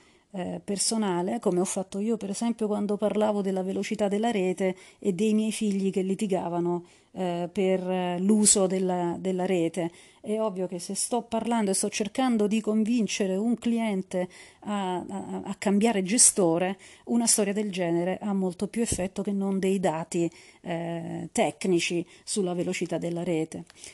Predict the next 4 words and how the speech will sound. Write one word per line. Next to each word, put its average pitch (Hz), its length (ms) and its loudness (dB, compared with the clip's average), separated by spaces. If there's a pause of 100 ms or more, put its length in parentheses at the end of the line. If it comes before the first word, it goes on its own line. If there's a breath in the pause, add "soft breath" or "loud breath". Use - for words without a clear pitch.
(760 loud breath)
Ecco, 240 380 2
Dan 320 500 6
e 220 140 4
Chip - 480 0